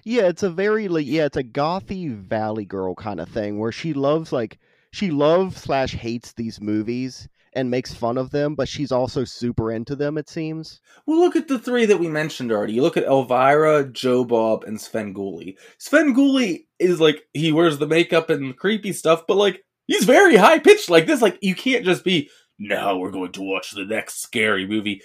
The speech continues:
Speaker 2: And Joe Bob's just a cowboy.
Speaker 1: Yeah, Joe Bob's just, like, a redneck cowboy who, like, does these movies at the trailer park.
Speaker 2: Yeah, so, like, I love, like, all three of these especially added their own little twist to it and really made it stand out compared to,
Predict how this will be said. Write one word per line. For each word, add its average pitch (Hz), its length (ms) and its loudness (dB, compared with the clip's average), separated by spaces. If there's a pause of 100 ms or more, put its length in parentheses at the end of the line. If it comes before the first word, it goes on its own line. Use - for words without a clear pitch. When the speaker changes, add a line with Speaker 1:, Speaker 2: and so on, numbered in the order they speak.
(140)
Speaker 2:
And 170 160 -2
Joe 262 200 0
Bob's 247 280 -2
just 208 200 -6
a 180 40 0
cowboy. 147 540 -2 (640)
Speaker 1:
Yeah, 208 160 0
Joe 196 240 0
Bob's 220 320 -2
just, 190 220 -2
like, 165 100 -2
a 147 40 -2
redneck 135 520 -2
cowboy 107 640 -2
who, 120 240 0
like, 107 360 -4 (480)
does 147 280 0
these 135 240 -6
movies 131 380 -4
at 120 100 -4
the 104 80 -8
trailer 113 460 -6
park. - 480 -8 (760)
Speaker 2:
Yeah, 202 220 6
so, 202 180 2
like, 196 160 0
I 220 180 8
love, 233 280 2
like, 220 200 4
all 196 180 2
three 208 320 -2
of 190 80 0
these 165 480 -4
especially 127 680 -2 (260)
added 143 260 2
their 147 160 2
own 147 140 0
little 123 180 -4
twist 151 380 -2
to 135 120 2
it 120 40 2
and 127 180 -2
really 151 220 6
made 135 180 2
it 107 100 -6
stand 127 380 -2
out 127 220 2
compared 123 380 -2
to, 107 180 -2